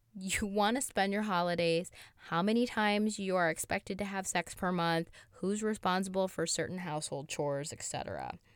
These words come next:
I don't know if that's maybe a different type of <laughs> agreement. It sounds like a honey-do list, honestly, to me. I don't agree with that shit either, but that's what it sounds like to me.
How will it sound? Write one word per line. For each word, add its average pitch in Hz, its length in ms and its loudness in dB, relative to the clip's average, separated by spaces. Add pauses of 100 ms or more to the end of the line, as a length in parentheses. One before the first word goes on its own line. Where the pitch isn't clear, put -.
(440)
I 190 100 -4
don't 196 120 0
know 170 100 2
if 165 60 -2
that's 139 220 -4
maybe 135 200 -4
a 151 40 -6
different 151 300 -8
type 139 200 -6
of 151 100 -6
<laughs> - 0 -
agreement. 165 560 2 (300)
It - 80 -10
sounds 508 240 12
like 466 80 10
a 240 100 6
honey-do 175 400 6
list, 147 300 0
honestly, 143 580 -4
to - 80 -8
me. 180 420 -6
I - 80 -4
don't 156 180 -2
agree 156 240 -2
with 160 140 -6
that - 180 -6 (160)
shit - 260 0
either, 143 300 -4
but 107 260 -6 (180)
that's 240 200 8
what 208 120 10
it 175 60 4
sounds 156 180 4
like 147 140 -4
to - 120 -10
me. - 180 -10